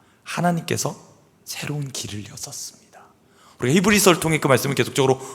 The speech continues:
새벽마다 보고 있습니다. 예수 그리스도가 누구시냐라는 겁니다. 사도 요한은 세례 요한의 입을 빌려서 시작부터 그렇게 말했습니다. "봐라, 세상 죄를 지고 가는 하나님의 어린 양이시다."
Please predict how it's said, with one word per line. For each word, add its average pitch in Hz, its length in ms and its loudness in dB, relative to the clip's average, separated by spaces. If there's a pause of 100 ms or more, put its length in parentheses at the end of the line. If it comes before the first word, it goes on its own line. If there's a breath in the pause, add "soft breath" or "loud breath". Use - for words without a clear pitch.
(120 loud breath)
새벽마다 147 440 0
보고 110 320 -6
있습니다. - 540 -14 (200)
예수 151 280 2
그리스도가 147 440 -6 (440 soft breath)
누구시냐라는 - 680 -4
겁니다. - 380 -20 (380 loud breath)
사도 190 320 8
요한은 190 260 8
세례 254 460 8
요한의 131 300 8
입을 120 160 2
빌려서 117 300 4
시작부터 - 520 4
그렇게 143 240 -2
말했습니다. - 460 -4 (380 loud breath)
"봐라, 175 400 10
세상 226 440 8
죄를 185 300 10
지고 175 260 4
가는 180 300 6 (340 loud breath)
하나님의 156 640 4 (680)
어린 113 360 -6
양이시다." - 640 -12